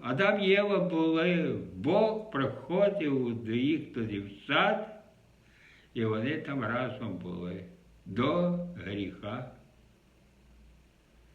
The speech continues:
Боже хоче восстановити, відновити. Давайте скористаємося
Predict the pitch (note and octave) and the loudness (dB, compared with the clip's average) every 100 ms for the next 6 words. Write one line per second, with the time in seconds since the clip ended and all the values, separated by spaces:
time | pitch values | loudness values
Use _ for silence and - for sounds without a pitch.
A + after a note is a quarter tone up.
0 | _ - - _ _ _ _ _ _ _ | _ -20 -20 _ _ _ _ _ _ _
1 | _ _ _ - A2+ E3+ E3+ - - - | _ _ _ -8 0 2 2 0 -6 -12
2 | - - - F3+ F#3 F3 A#2+ G#2 - G2+ | -16 -20 -6 -2 -2 -2 -4 -4 -8 -8
3 | E2+ D#2 D#2 D2+ - - - A2 G2 E2+ | -10 -10 -12 -14 -20 -12 -4 -2 -2 -8
4 | D2+ - - - - - - - - - | -10 -12 -18 -20 -20 -20 -20 -20 -20 -20
5 | - - - - - - - - - - | -20 -20 -20 -20 -20 -20 -20 -20 -18 -8
6 | G#2 G#2+ G2 F2 F2 - - - - _ | -4 -2 -2 -6 -10 -18 -20 -20 -20 _
7 | - - _ _ - - - - A#2 A2+ | -20 -20 _ _ -20 -20 -6 0 2 2
8 | A2+ B2 B2+ A2+ - G2 | 0 0 2 0 -4 -6